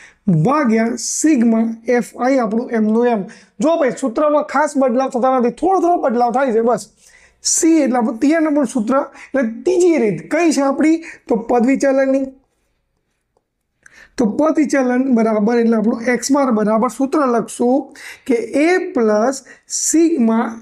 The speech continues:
એફ આઈ. જુઓ, અહીં બી એફ આઈ હતું, અહીં બી એફ આઈ છે, અહીં બી એફ આઈ છે, બદલાઈ શું જશે? તો અહીં ડી આઈ ની જગ્યાએ થશે હવે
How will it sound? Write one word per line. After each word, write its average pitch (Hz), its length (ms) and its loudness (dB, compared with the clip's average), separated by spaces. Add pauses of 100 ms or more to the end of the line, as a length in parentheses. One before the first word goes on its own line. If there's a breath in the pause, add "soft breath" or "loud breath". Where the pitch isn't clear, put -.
(180)
એફ 240 280 -2
આઈ. 277 180 2 (180)
જુઓ, 240 320 0 (280 loud breath)
અહીં 247 240 2
બી 302 120 4
એફ 285 220 0
આઈ 285 80 2
હતું, 285 440 -2 (300)
અહીં 233 240 2
બી 302 140 4
એફ 277 220 -2
આઈ 277 160 2
છે, 269 220 0 (420 loud breath)
અહીં 254 260 0
બી 320 140 4
એફ 294 280 -2
આઈ 285 140 2
છે, 302 260 -2 (220 loud breath)
બદલાઈ 311 460 2
શું 320 160 -2
જશે? 262 280 0
તો 254 120 -4
અહીં 254 280 -2
ડી 277 160 2
આઈ 330 100 2
ની 294 80 2
જગ્યાએ 254 240 0
થશે 233 300 0
હવે 233 200 0